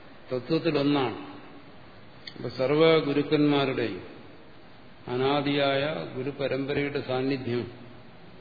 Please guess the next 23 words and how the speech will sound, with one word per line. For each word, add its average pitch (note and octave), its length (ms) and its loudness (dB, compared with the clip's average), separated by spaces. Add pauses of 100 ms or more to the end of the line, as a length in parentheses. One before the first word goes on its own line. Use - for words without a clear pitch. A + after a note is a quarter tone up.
(560)
അതാണ് C3 200 0
നമ്മൾ C#3 220 0
ഗുരുപരമ്പരയെ C3+ 760 0
സ്മരിക്കുന്നത്. B2 640 -4 (1600)
അത് A2 80 -10
കേവലം C#3+ 340 2
ഒരു D3+ 100 4
ശബ്ദാത്മകമായ D#3 920 4
സ്മരണ D3+ 340 2
എന്നുള്ളതിലുപരി D3 880 2 (920)
അത് - 100 -6
ആന്തരികമായ D3 720 2
ഒരു D3 140 2
അനുഭവമായി D3+ 640 6
വരിക C#3+ 280 4
എന്ന് C#3+ 220 2
പറയുമ്പോൾ C#3 480 0 (120)
എല്ലാ C#3 300 2
ഗുരുക്കന്മാരുടെയും D3 1000 2
സാന്നിധ്യം C#3 760 -2 (1120)
നമ്മുടെ C3 220 -2
ഉള്ളിൽ C3 280 0
അനുഭവപ്പെടുന്നു. B2 560 -4